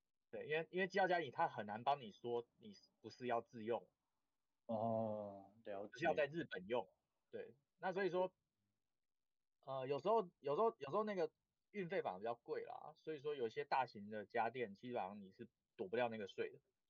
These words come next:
Speaker 1: 但小型的，你可以用，呃，最近的，呃，可能你刚入境，你就可以，你就可以拿来用。比如说，你要买一台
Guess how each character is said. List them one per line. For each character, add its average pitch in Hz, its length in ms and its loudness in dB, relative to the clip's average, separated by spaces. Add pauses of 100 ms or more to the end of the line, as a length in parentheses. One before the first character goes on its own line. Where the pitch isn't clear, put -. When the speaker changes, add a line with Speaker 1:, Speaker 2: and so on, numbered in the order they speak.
(120)
Speaker 1:
但 196 180 4
小 113 180 4
型 104 240 -6
的， 110 280 2 (260)
你 117 100 -10
可 143 140 4
以 135 40 4
用， 131 320 2 (120)
呃， 110 160 -2
最 143 200 0
近 127 200 -10
的， 104 300 -2 (140)
呃， 107 120 -6
可 117 120 -6
能 117 80 -6
你 110 40 -10
刚 131 160 0
入 135 140 -4
境， 120 180 -6
你 101 40 -6
就 101 80 -2
可 107 120 0
以， 90 200 -6
你 107 80 -12
就 127 80 -2
可 127 80 2
以 - 20 -2
拿 101 140 0
来 95 80 2
用。 101 260 2
比 113 60 -2
如 117 120 2
说， 107 220 0 (320)
你 117 80 -2
要 127 100 6
买 110 200 0
一 117 200 -12
台 107 240 4